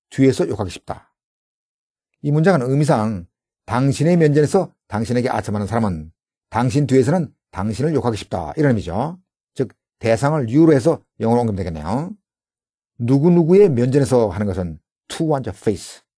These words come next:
그 다음, 아첨하다 하는 것은 타동사 flatter, overpraise, soft soap 또는 butter, play up to 이런 말들이 있는데 여기서는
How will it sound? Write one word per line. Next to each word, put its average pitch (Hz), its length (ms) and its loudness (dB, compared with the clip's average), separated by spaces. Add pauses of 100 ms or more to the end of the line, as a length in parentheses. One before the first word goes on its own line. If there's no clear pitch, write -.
(460)
그 - 100 -8
다음, 92 200 -4 (360)
아첨하다 160 500 0
하는 139 120 2
것은 85 360 -6 (440)
타동사 131 460 -2 (280)
flatter, 90 480 -2 (800)
overpraise, 127 840 -2 (560)
soft - 420 -2
soap - 340 -6 (600)
또는 110 240 -2 (320)
butter, 101 460 -2 (640)
play 165 280 2
up 123 120 -10
to 80 380 -10 (360)
이런 139 160 0
말들이 120 240 2
있는데 101 600 -6
여기서는 107 360 -4